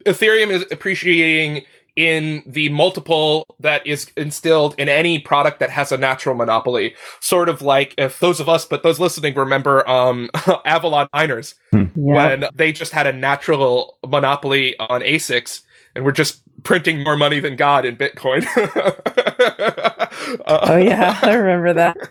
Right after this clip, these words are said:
Speaker 1: <laughs> And, you know, it, it's the nature of natural monopolies outside of state interference to be armed out. There's typically a time lag in the market, uh, d-, determining when there's exorbitant profits and then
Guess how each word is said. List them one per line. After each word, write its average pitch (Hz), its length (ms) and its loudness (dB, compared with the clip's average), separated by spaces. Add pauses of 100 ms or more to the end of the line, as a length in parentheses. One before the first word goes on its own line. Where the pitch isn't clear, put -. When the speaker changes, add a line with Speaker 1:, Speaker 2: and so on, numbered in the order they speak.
(440)
Speaker 1:
<laughs> - 520 -12
And, 160 160 0
you 185 60 2
know, 180 220 4
it, 190 180 -2
it's 185 180 -4
the 196 80 -2
nature 196 360 2
of 160 100 0
natural 170 380 2
monopolies 156 540 0
outside 151 340 0
of 139 80 -2
state 165 220 0
interference 147 680 0
to 135 120 -2
be 139 180 0
armed 139 320 2
out. 135 280 0
There's 165 160 0
typically 170 380 -4
a 147 40 -2
time 160 360 -2
lag 143 260 0
in 143 80 -4
the 135 80 -4
market, 139 440 0 (180)
uh, 147 80 -4
d-, - 160 -14
determining 156 800 -2 (280)
when 147 180 2
there's 143 220 2
exorbitant 151 500 2
profits 143 600 0
and 139 220 -4
then 135 280 0